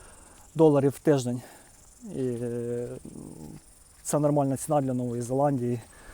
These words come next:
Тут взагалі спортивна нація, кожен займається, е, спортами різними. Дітей записують на тренування. Для дітей тренування буде коштувати,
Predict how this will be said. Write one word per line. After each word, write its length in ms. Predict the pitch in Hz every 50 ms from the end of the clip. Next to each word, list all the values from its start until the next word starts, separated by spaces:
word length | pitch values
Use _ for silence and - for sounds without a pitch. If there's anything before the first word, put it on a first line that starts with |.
| - - - - -
Тут 120 | - 139 - -
взагалі 360 | - - 135 120 135 135 127
спортивна 520 | 117 - - 131 113 - 139 131 127 127 123
нація, 560 | 131 147 151 147 - - 127 123 120 120 117 -
кожен 260 | - - 127 127 135 123
займається, 680 | - 131 123 127 127 127 127 117 - - 131 127 123 110 120 127 - - -
е, 40 | 151 135 127
спортами 540 | - - - 170 156 147 - 139 139 135 135
різними. 400 | 135 135 127 131 123 123 127 127
Дітей 340 | 123 143 151 - 240 233 196
записують 460 | 170 160 - 165 151 - - 139 -
на 60 | 135
тренування. 640 | 123 135 135 135 135 139 143 143 143 139 131 127 123 - - - - - - - -
Для 80 | 151 147
дітей 320 | 147 165 151 185 180 175
тренування 640 | - - 143 143 143 147 147 151 151 147 147 139 131
буде 220 | 127 135 131 135
коштувати, 800 | - - 147 135 - - - 139 135 131 117 - - 135 131 120